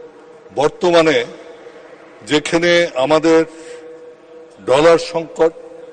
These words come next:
এবং রপ্তানি আয়ের উপর চাপ পড়েছে, সেই মুহূর্তে এই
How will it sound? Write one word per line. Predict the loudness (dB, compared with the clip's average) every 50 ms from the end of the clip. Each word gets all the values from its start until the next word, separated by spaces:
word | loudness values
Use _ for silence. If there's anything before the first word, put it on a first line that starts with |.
| -20 -20 -20 -20 -20 -20 -20 -20 -20 -20 -20 -20 -20 -20 -20 -20 -20 -18 -12
এবং | -8 -2 2 2 2 2 2 -2 -8 -14 -18 -20 -20 -20 -20 -20 -20 -20 -20 -20 -18 -6
রপ্তানি | -2 0 0 0 -2 -4 0 0 0 2 2 2
আয়ের | 2 2 4 4 4 2 2 0 -4 -14 -18 -20 -20 -20 -20 -20 -20 -20 -18 -16
উপর | -10 -6 -6 -6 -6 -8 -8 -2
চাপ | 0 2 2 2 0 -2 -4
পড়েছে, | -2 -2 -2 -2 -4 -6 -6 -6 -6 -6 -8 -14 -20 -20 -20 -20 -20 -20 -20 _ -20
সেই | -10 -6 -2 -2 -2 -2
মুহূর্তে | -2 0 0 0 0 -2 -6 -10 -10 -10 -10 -12 -16 -20 -20 -20 -20 -20 -20 -20 _ _ _ _ _ _ _ _ _ _ _ _ _ _ _ -4
এই | 0 2 2 2 0 -2 -6